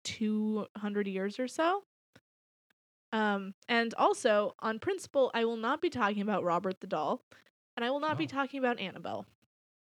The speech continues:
Speaker 1: Because there's an entire episode of lore on Robert.
Speaker 2: Hmm.
Speaker 1: It's called Unboxed. It's the show, and it's the podcast, so you can just get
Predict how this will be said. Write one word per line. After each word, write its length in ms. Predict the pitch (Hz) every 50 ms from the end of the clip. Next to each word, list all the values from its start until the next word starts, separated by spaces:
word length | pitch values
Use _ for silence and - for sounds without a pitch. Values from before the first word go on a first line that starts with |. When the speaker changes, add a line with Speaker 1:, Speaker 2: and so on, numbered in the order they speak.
| _ _ _ _ _ - - _
Speaker 1:
Because 600 | - 247 226 - 214 226 226 226 220 220 220 214 -
there's 260 | - 214 214 214 214
an 80 | 214 202
entire 480 | 202 202 - - 196 196 214 247 294 294
episode 440 | 294 302 - 294 285 - 311 294 302
of 160 | 302 285 -
lore 460 | 277 254 254 254 277 285 285 269 254 262 - - - - _
on 180 | - 247 262 254
Robert. 520 | 247 240 220 220 226 247 294 277 - - - - _ - _ _
Speaker 2:
Hmm. 80 | 107
Speaker 1:
It's 80 | 98 -
called 260 | - - 202 185 190
Unboxed. 640 | 180 202 220 233 202 180 196 226 220 - - - -
It's 200 | 208 190 - -
the 100 | - 190
show, 480 | - - 240 247 254 262 254 262 254 - _ _ _ _ _
and 220 | - 208 202 208 214
it's 160 | 220 214 -
the 80 | -
podcast, 520 | 240 233 214 196 196 214 220 202 202 208 214
so 140 | - - 208
you 140 | 190 196
can 160 | 208 214 202 190
just 220 | - 170 - -
get 140 | - -